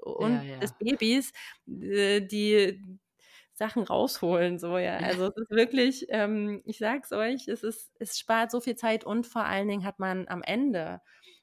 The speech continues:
Speaker 1: und das ist einfach, was unweigerlich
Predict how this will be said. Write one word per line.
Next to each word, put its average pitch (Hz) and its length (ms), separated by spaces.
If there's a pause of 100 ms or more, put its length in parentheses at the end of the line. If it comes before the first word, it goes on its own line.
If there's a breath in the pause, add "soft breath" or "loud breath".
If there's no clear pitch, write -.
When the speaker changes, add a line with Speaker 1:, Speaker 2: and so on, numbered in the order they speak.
(120)
Speaker 1:
und 175 220
das 175 140
ist 180 140
einfach, 180 420
was 170 220 (800)
unweigerlich 214 1120